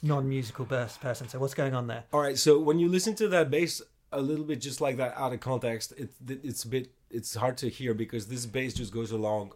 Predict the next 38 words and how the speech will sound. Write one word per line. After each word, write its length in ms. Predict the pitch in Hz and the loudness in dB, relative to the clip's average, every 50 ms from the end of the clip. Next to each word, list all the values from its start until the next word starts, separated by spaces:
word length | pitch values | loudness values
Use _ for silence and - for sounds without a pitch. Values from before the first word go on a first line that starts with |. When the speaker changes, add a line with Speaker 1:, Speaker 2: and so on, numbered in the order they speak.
| - - | -16 -16
Speaker 2:
a 80 | 113 | -14
certain 400 | - - 107 - _ 117 107 104 | -12 -12 -12 -12 _ -6 -6 -6
drum 320 | 92 87 110 110 107 107 98 | -4 -2 -2 -2 -2 -2 -4
beat 340 | 92 104 98 95 - - 113 | -6 -8 -8 -8 -12 -14 -14
because 320 | 110 95 - 104 95 101 | -12 -10 -10 -10 -8 -8
otherwise 340 | 107 98 104 104 104 98 - | -8 -8 -6 -8 -8 -8 -8
it's 140 | 104 92 98 | -10 -8 -8
just 180 | 107 - - | -10 -8 -8
a 40 | 110 | -8
little 260 | 107 101 98 98 98 | -8 -6 -8 -8 -8
abstract 400 | 92 87 - - - 107 95 - | -10 -10 -8 -6 -6 -6 -6 -8
just 160 | - 98 - | -10 -12 -12
on 140 | 110 95 92 | -10 -10 -10
its 160 | 90 - - | -10 -8 -6
own. 160 | 120 113 98 - - - - - - - - - - - - | -6 -6 -6 -8 -12 -14 -12 -10 -10 -10 -10 -12 -16 -8 4
But 240 | - 127 127 120 - | 6 6 6 6 4
at 140 | - 151 120 | -2 -4 0
this 140 | 135 151 - | 0 0 4
point, 180 | - 180 156 135 | 4 4 4 4
I'd 80 | 123 | 2
like 140 | 127 131 127 | -2 -4 -4
to 100 | - 135 | -4 -6
say 140 | 127 - 135 | -4 -4 -2
that 240 | 120 123 123 120 - | 0 0 -2 -2 -6
when 300 | - 123 110 131 147 147 | -12 -10 -6 -4 -4 -2
I, 220 | 147 143 139 - - - _ _ _ _ | -2 -4 -6 -8 -10 -14 _ _ _ _
I 200 | - 117 127 123 | -2 0 0 0
then, 400 | 117 113 147 151 165 160 151 127 - _ 110 - - _ _ _ _ _ _ - | 2 4 4 4 4 2 0 -4 -10 _ -20 -20 -20 _ _ _ _ _ _ -8
um, 300 | 127 120 110 117 113 92 - _ _ _ _ - - - - - - | -8 -8 -6 -8 -10 -12 -16 _ _ _ _ -20 -20 -20 -18 -8 -2
after 400 | 127 131 127 - 147 131 120 - - - | 0 0 4 4 4 4 4 2 -4 -10
this 400 | 123 117 120 123 139 156 151 - | -12 -10 -4 -2 0 0 0 0
had, 140 | 147 123 - - - - - 101 | -4 -6 -6 -12 -20 -20 -18 -8
was 180 | 123 120 104 | -6 -6 -6
born, 580 | 110 107 98 117 117 131 160 196 220 214 - - | -6 -2 0 2 2 2 2 0 -2 -4 -8 -10
so 120 | - 123 | -10 -8
this 260 | 110 110 151 175 - 185 | -2 2 2 2 4 2
is 200 | 147 127 120 - - _ _ _ _ _ _ _ - - - _ _ | -2 -4 -8 -12 -16 _ _ _ _ _ _ _ -20 -20 -20 _ _
where, 320 | 143 131 131 123 123 - | -2 2 4 4 4 2